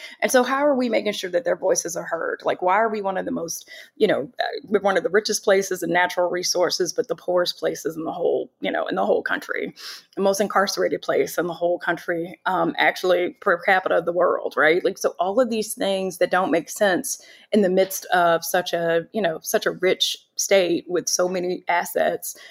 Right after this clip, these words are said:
and then constantly putting industry before people. And so that's the work that has to happen, is that, you know, we have to keep bringing people forward, you know, through a process of helping them to see, like, you know, I, 'cause I think nobody talks about the fact that things,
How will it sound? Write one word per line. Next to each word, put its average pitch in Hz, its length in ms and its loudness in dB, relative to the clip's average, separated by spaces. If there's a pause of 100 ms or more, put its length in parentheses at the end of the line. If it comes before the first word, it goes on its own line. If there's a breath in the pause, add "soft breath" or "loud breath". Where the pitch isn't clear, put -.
(200 loud breath)
and 190 160 2
then 180 160 2
constantly 175 840 0
putting 170 280 0
industry 170 500 -2
before 170 320 -2
people. - 480 -6
And 170 160 -2
so 175 500 2 (300 loud breath)
that's 240 220 2
the 262 80 4
work 190 240 2
that 190 120 2
has 175 200 2
to - 100 -4
happen, 170 520 0
is 131 160 0
that, 165 260 2
you 185 80 -2
know, - 60 0
we 185 160 -2
have 175 240 0
to 170 100 -6
keep - 380 -12
bringing 180 360 0
people 175 360 -4
forward, 175 720 4 (260 loud breath)
you 233 80 6
know, 202 120 6
through 214 280 4
a - 80 -2
process 180 460 2
of 170 100 2
helping 180 320 0
them 175 120 0
to 170 80 -4
see, 262 220 0
like, 175 300 2 (100)
you 240 80 4
know, 214 160 4
I, 208 80 2
'cause - 220 -2
I 233 60 8
think 254 160 2
nobody 262 240 4
talks 208 300 0
about 185 180 0
the - 80 -8
fact - 260 -2
that - 280 2 (500 soft breath)
things, 202 640 2